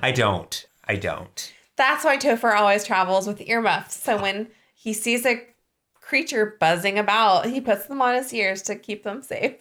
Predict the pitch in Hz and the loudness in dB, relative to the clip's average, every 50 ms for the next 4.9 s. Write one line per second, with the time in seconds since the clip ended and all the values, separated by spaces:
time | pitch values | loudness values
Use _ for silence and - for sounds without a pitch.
0 | - _ - 143 147 147 143 - 185 180 170 165 139 131 123 123 117 123 113 104 | -4 _ 4 4 4 4 2 2 2 2 2 2 2 0 0 2 2 2 2 2
1 | 101 87 87 95 104 117 120 117 117 113 113 113 110 110 110 - - 135 110 104 | 2 0 0 0 0 -2 -2 -2 -2 0 2 2 2 0 -2 -2 -2 0 2 4
2 | 104 101 - - - 101 98 95 95 95 - - 101 92 - - - - 107 104 | 2 2 0 -2 -4 -4 -2 -2 -2 -2 0 0 -2 -2 -2 -8 -6 -4 -2 -2
3 | 98 98 95 95 92 92 92 90 87 - - - - 98 92 95 113 107 - 120 | -2 -2 -2 -2 -2 -2 -2 -2 -4 -4 -6 -6 -6 -6 -6 -4 -6 -6 -2 0
4 | 113 117 123 123 123 - - 127 - - 147 139 - 151 156 165 - - | 0 2 2 0 0 -2 -4 -4 -2 -2 -2 -2 0 0 2 2 2 2